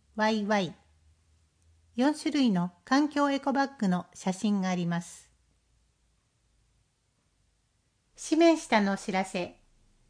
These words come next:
令和七年四月以降のゴミリサイクルカレンダーは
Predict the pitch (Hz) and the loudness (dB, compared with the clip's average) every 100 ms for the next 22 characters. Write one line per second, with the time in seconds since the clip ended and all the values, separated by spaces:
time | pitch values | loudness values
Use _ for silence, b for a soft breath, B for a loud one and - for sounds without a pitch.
0 | _ _ _ _ _ _ - 302 320 240 | _ _ _ _ _ _ -2 2 4 2
1 | 190 - 262 220 180 226 - 226 294 302 | -2 -2 2 2 2 -4 0 4 4 2
2 | 330 311 247 208 180 185 185 b b - | -4 -2 0 0 2 -2 -6 b b 2
3 | 233 285 - 202 214 311 311 320 311 311 | 4 4 0 0 2 2 0 -2 -2 0
4 | 302 302 269 214 180 180 180 | 0 2 2 2 2 0 -2